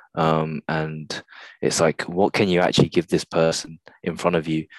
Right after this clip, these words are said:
Um, the one thing that they can action for the week that is going to be the biggest rock that's gonna change everything, right, for them in that week. Um, and it doesn't have to be massive, right? It doesn't have to be like, "Oh, drop, you know, twenty grams of carbs and eat, you know, this Pop-Tart."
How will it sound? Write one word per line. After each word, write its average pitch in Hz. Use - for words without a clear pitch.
Um, 76
the 78
one 85
thing 85
that 71
they 80
can 82
action 78
for -
the 82
week 90
that -
is 80
going 80
to 78
be 92
the 85
biggest 90
rock -
that's 71
gonna 82
change 80
everything, -
right, 73
for -
them 78
in 73
that 73
week. -
Um, 78
and 95
it 113
doesn't 175
have 127
to 87
be 82
massive, 92
right? 78
It 85
doesn't 95
have 92
to 92
be 85
like, 78
"Oh, 101
drop, -
you 92
know, 92
twenty 101
grams 98
of 90
carbs 95
and 87
eat, 90
you 92
know, 87
this 90
Pop-Tart." -